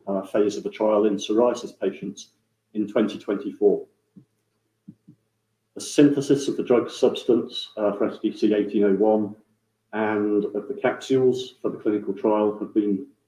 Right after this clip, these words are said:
uh, successfully completed. And the current plan is to recruit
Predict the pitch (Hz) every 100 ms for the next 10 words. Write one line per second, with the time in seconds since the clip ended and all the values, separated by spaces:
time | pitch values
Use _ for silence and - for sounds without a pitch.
0 | _ 98 90 - - 107 - 104 - -
1 | - 110 - 104 - _ _ _ _ _
2 | _ _ _ _ _ _ _ _ _ _
3 | _ - 113 113 139 127 - 127 123 113
4 | - 113 - 120 120